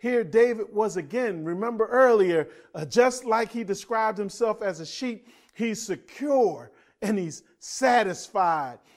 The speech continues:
He's pro-, provided for and he's protected. I, I could almost see David looking over and smiling at his enemies, yelling out to them, "Oh, taste and see that the Lord is good. The Lord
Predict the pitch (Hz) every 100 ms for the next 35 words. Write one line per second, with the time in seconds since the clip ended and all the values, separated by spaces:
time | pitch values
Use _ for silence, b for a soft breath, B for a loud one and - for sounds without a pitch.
0 | b 226 214 - 202 - _ _ - 190
1 | 143 220 254 269 240 226 226 262 277 254
2 | 262 - 240 254 247 208 226 - - 165
3 | - 214 208 - 139 131 B B B B
4 | 208 202 240 233 220 226 220 214 202 226
5 | 160 208 214 180 180 214 214 190 208 190
6 | 185 170 156 - 220 220 214 202 190 190
7 | 180 175 170 240 220 208 185 175 151 B
8 | B B 196 226 226 214 220 240 196 196
9 | 185 180 202 226 226 - 254 247 226 -
10 | 190 160 - 247 214 170 143 b b b
11 | 143 208 202 156 180 202 196 165 147 131
12 | 175 220 175 143 120 B B B B B
13 | - 156 202 208 208 175 139